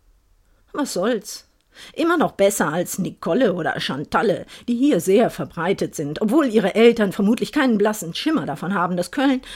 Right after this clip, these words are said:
eine Zeit lang unter französischer Besatzung stand. Bei der kirchlichen Trauung standen die Jungs vom F C Spalier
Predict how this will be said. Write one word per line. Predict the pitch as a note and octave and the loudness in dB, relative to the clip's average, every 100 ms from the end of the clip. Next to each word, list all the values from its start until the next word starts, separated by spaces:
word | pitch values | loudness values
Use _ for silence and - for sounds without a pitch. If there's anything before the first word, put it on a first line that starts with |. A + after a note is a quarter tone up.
| - | -4
eine | G#3+ F#3+ | -2 -2
Zeit | - F3 E3 | -4 -6 -4
lang | E3+ C#3+ | -6 -6
unter | D3+ E3 | -6 -6
französischer | E3 D#3+ A3 D#3+ - B2+ | -6 -4 -4 -4 -8 -10
Besatzung | B2+ D#3+ - - C#3 | -8 -8 -8 -10 -10
stand. | - - - B2+ - _ _ _ _ _ _ _ _ _ _ _ _ _ _ _ _ _ _ _ _ _ - | -12 -12 -12 -14 -18 _ _ _ _ _ _ _ _ _ _ _ _ _ _ _ _ _ _ _ _ _ -2
Bei | A3+ | 2
der | A3+ B3 A#3+ | 4 2 0
kirchlichen | A#3 C4 C#4+ C4 F#3 F3 D#3 | -2 -4 -4 -4 -4 -4 -6
Trauung | - A3 A3 C#3 D#3+ D3+ - | -6 -4 -4 -4 -8 -12 -14
standen | - G3+ A#3 - G#3 | -4 0 0 -2 -6
die | F3+ E3+ | -4 -2
Jungs | B3 C#4+ D4 | 0 0 -2
vom | - F#3 - | -8 -8 -6
F | E3+ - - | -10 -10 -10
C | - G#3+ G3+ | -6 -6 -6
Spalier | G3+ - F3 E3+ F3 E3 | -12 -10 -8 -6 -6 -6